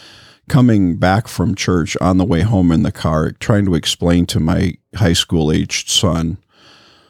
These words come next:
that, you know, "Well, this wasn't really quite, you know, this isn't really quite." "Well, why is he, did he say this, Dad?" And I said, "Well, this wasn't really quite."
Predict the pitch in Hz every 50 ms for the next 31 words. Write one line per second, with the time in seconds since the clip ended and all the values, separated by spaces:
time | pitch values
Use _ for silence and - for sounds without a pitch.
0 | _ _ - - - 92 82 78 78 - _ - 50 50 50 - 104 95 92 85
1 | 82 80 80 85 92 107 117 139 139 135 - - - 87 85 82 - 71 - -
2 | 76 78 73 71 65 62 62 - 98 95 - _ _ - - _ _ _ - -
3 | - 80 71 65 - - _ _ _ _ _ _ _ _ _ _ _ _ _ _
4 | - 123 117 82 - - - 101 95 - _ _ _ _ _ _ _ - 101 -
5 | - - 95 92 - - - - 78 82 76 73 76 - - - 82 - - -
6 | - _ _ _ _ - _ _ - 120 123 131 160 202 202 170 131 - - 123
7 | 123 131 - - - 104 127 135 - - 147 107 107 104 127 135 135 - - -
8 | 101 76 78 82 78 - 92 98 90 90 - - 113 139 139 143 143 151 - -
9 | - 117 110 101 - - - - - 87 87 85 - - - - - - -